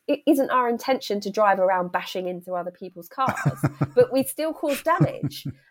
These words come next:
Speaker 1: and we take responsibility for that. We exchange insurance details, and we do what we need to make it right. And so for me, it's a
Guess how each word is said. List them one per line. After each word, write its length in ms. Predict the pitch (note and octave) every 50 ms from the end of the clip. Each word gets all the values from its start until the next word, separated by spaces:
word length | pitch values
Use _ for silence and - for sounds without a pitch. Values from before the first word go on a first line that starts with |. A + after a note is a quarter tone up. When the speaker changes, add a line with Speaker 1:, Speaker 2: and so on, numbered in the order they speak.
| - -
Speaker 1:
and 200 | - A#3+ B3 B3+
we 100 | C4 C4+
take 300 | C4 - - C4+ C#4 C4 -
responsibility 840 | A#3 B3+ - - B3 A#3+ - - - A3+ B3+ C#4 E4 E4+ E4+ C#4 B3+
for 160 | - - F#3+
that. 240 | F3+ F#3+ G#3+ - -
We 100 | G#3+ G#3
exchange 540 | F#3+ - - - - A3 G#3+ A3+ A#3+ A#3+ B3
insurance 460 | B3 A3+ - A3+ G#3+ G#3 F#3 G#3+ -
details, 460 | - G#3 G#3 G#3 - G#3+ G3+ G#3+ G#3+
and 80 | A3+ A3+
we 100 | A3+ A3+
do 200 | G#3 - A3+ A3+
what 160 | A3 - -
we 100 | A3+ A3
need 200 | G#3+ G#3+ A3 A3
to 100 | - A3
make 240 | A3 A3 A#3 A#3+ -
it 80 | - A3+
right. 360 | B3 D4+ E4+ B3 - - - -
And 200 | G3 G3+ G#3 G#3
so 200 | - A#3 G#3+ G#3+
for 160 | G#3+ - A#3+
me, 500 | B3+ C#4+ D#4+ D4 G#3+ - F3+ G3+ G#3+ A3+
it's 140 | - - -
a 200 | A#3 A3 G#3+ G#3+